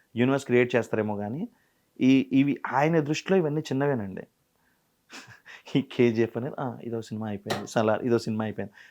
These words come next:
అంటే నేను ఎగ్జాగరేట్ చేయట్లేదు. మీరు మూవీ చూస్తే మీకు తెలిసి ఉంటుంది. నాకైతే సినిమా చూసి బయటకు వచ్చాక ఒకళ్ళిద్దరు నాతో ఏంటంటే, "ఏంటి కన్ఫ్యూజన్గా అనిపించట్లేదా?" అంటే అది లీడ్స్ అని తెలుసు.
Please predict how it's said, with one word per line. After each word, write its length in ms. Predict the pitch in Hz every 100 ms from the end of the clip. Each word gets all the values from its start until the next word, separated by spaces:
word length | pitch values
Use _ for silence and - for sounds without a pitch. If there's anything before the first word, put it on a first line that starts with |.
| _
అంటే 160 | 120 160
నేను 200 | 156 131
ఎగ్జాగరేట్ 520 | 110 131 160 160 -
చేయట్లేదు. 420 | 120 110 98 110 - _ _ _
మీరు 140 | 135 139
మూవీ 280 | 135 151 156
చూస్తే 180 | 151 -
మీకు 120 | 143
తెలిసి 220 | 117 110
ఉంటుంది. 220 | 120 98 -
నాకైతే 400 | 113 123 123 135
సినిమా 300 | 156 139 143 139
చూసి 140 | 139 127
బయటకు 260 | 120 123
వచ్చాక 520 | 131 - 113 113 170 262 _ _ _ _ _ _ _ _ -
ఒకళ్ళిద్దరు 460 | 120 165 160 143
నాతో 220 | 139 127 143
ఏంటంటే, 340 | 131 123 143
"ఏంటి 160 | 110 -
కన్ఫ్యూజన్గా 540 | 113 117 151 160 160
అనిపించట్లేదా?" 580 | 139 127 131 123 120 117
అంటే 180 | 117 156
అది 120 | 120
లీడ్స్ 300 | 127 160 -
అని 100 | 156
తెలుసు. 300 | 120 104